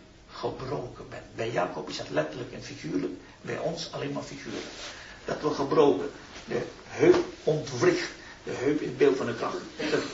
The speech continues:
Geknakt. En toen hij geknakt was, lezen we in Hosea twaalf, toen smeekte hij om genade.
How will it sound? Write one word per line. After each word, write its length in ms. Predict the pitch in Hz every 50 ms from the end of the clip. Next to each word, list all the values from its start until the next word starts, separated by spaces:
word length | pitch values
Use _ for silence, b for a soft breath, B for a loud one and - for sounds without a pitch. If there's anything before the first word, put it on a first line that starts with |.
| 147 - -
Geknakt. 460 | - - 180 185 202 165 - - - - - - - - B B B B B B B B B B B B B B B B B B B B B B B - - - - - - - - - - - - - - -
En 140 | - - -
toen 120 | - 147 135
hij 80 | 123
geknakt 420 | 117 117 117 - 170 175 165 - 156
was, 440 | 143 147 156 - - - - - - - -
lezen 300 | - 127 120 120 117 117
we 60 | 110
in 80 | 113 110
Hosea 380 | 120 117 - - 135 120 110 -
twaalf, 360 | - - - - - 117 -
toen 120 | - -
smeekte 480 | - - - - 131 139 131 - - 127
hij 260 | 117 - 117 113 -
om 160 | - 123 117
genade. 440 | - - - 110 117 117 - - -